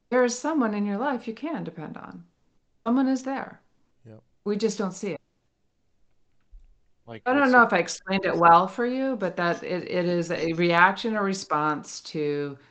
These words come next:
Speaker 1: something that has caused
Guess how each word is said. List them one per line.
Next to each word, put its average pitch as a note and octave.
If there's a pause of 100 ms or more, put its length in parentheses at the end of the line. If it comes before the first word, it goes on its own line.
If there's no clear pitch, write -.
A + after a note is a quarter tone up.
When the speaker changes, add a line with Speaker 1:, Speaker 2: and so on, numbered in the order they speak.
(680)
Speaker 1:
something F3+
that D3
has D3
caused E3